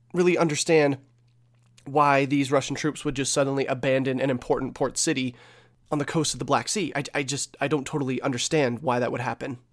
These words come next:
Really, my only logical understanding in terms of a conventional ground war is that these troops are needed elsewhere. They need to replace a group of troops that are going another place or something like that.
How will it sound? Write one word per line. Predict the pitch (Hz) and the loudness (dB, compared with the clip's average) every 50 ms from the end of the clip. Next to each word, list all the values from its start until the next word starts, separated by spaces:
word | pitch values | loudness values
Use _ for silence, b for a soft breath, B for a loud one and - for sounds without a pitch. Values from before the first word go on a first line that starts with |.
| _ _ - | _ _ -10
Really, | 180 143 190 226 233 220 180 | -2 0 2 4 4 4 4
my | 156 151 147 | 6 6 4
only | 143 123 165 180 170 160 156 151 | 4 4 2 2 4 4 2 2
logical | 131 - 147 147 143 131 - 147 135 | 0 2 2 2 2 2 -2 -6 -4
understanding | 147 147 131 120 - - 170 180 180 151 131 123 120 _ _ _ _ _ _ _ _ _ _ _ _ _ _ - _ _ - | -2 -4 -4 -4 -2 -2 0 2 2 2 0 -2 -6 _ _ _ _ _ _ _ _ _ _ _ _ _ _ -20 _ _ -2
in | 180 175 160 147 | 0 0 0 0
terms | 135 - - 180 170 160 147 - | -2 0 0 2 2 2 2 0
of | 151 139 117 - | 0 -2 -2 -2
a | - 139 131 | -2 -2 -2
conventional | - - 143 139 139 139 127 - - 131 | -2 -4 -2 0 0 0 0 0 -4 -4
ground | 120 - 139 123 123 117 123 | 0 2 2 2 2 2 4
war | 156 190 196 156 135 131 B B B B B B B B | 6 8 8 8 8 6 B B B B B B B B
is | - 170 170 | -8 -4 2
that | 143 170 151 143 - - - _ _ _ _ _ _ _ _ _ - | 6 6 8 6 6 2 -4 _ _ _ _ _ _ _ _ _ -8
these | 165 151 190 165 - | -2 0 0 0 2
troops | - 190 180 139 - | 2 0 0 2 2
are | 160 151 | 2 2
needed | 156 143 135 135 - | 2 2 0 0 2
elsewhere. | 127 160 185 - - 139 120 120 | 2 2 2 2 0 -2 0 0
They | 120 135 143 | 0 0 0
need | 139 143 131 | -2 -2 -4
to | - - 147 135 135 | -2 -4 -2 -2 -2
replace | 127 120 120 139 147 143 127 - - - 160 147 147 131 - - - - - | -4 -4 -4 -4 -4 -4 -6 -6 -2 0 2 2 2 0 -2 -6 -8 -4 -2
a | 143 139 139 | -2 -2 0
group | 135 131 156 - | -2 -2 -4 -4
of | - 123 | -4 -6
troops | - - 156 143 - - - | -4 -2 -4 -2 -2 -2 -2
that | 139 127 | 0 2
are | 127 127 123 | 2 2 2
going | 117 123 135 123 123 127 123 135 | 2 0 0 0 0 -2 -2 -2
another | 131 143 170 220 208 | 2 4 6 6 6
place | 139 131 - - - - 143 127 - | 4 2 -10 -10 -8 -8 -6 -6 -6
or | - 131 | -4 -4
something | 120 - 135 123 131 123 | -2 -2 -4 -4 -4 -6
like | 127 120 - | -8 -8 -6
that. | - 123 120 - | -4 -6 -6 -6